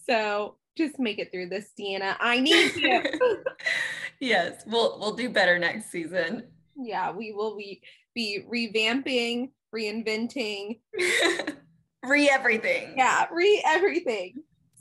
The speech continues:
Speaker 1: So, but today we are wrapping up the season with Malibu Rising. And for those of you who haven't read the book, but want to listen to the episode, this book is about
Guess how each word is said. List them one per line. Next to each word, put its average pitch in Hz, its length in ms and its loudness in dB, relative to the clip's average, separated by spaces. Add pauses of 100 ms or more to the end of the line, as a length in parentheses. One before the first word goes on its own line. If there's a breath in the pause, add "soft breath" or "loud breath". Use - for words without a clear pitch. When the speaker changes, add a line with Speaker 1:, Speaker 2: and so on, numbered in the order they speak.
Speaker 1:
So, 240 260 2
but 233 260 0
today 254 680 -2
we 240 260 -12
are 202 380 -2 (260)
wrapping 208 380 -4
up 190 140 -10
the 190 80 -8
season 285 560 -6
with 226 160 -2
Malibu 208 500 -4
Rising. 220 800 -2 (220)
And 208 200 -10
for 208 140 -8
those 190 240 -6
of 202 140 -8
you 202 260 -10
who 240 160 -6
haven't 170 220 -4
read 180 160 -10
the 175 160 -14
book, 285 200 -2 (400)
but 226 180 -6
want 214 240 -6
to 233 120 -6
listen 226 360 -6
to 247 120 -10
the 208 180 -12
episode, 202 540 -6
this 214 300 -6
book 220 160 -6
is 220 180 -8
about 180 460 0